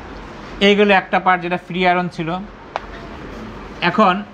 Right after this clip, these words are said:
এই হিমেরই আর একটা part, এই হিমের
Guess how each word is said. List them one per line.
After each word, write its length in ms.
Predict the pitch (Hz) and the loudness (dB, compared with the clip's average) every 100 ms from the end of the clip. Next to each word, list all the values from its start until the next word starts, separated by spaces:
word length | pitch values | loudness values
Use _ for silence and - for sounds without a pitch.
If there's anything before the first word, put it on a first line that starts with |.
| - - - - - - - | -20 -20 -20 -18 -16 -12 2
এই 200 | 208 214 | 4 6
হিমেরই 580 | 151 185 226 226 208 226 - | 6 6 6 6 2 0 0
আর 180 | 180 | 2
একটা 240 | 226 220 196 | 2 2 0
part, 320 | - 143 185 - - - - - - - - - - - - - - | 4 2 2 -6 -20 -20 -20 -20 -20 -20 -18 -18 -14 -10 -6 -2 4
এই 200 | 170 147 | 4 4
হিমের 420 | 156 170 190 208 | 2 4 6 4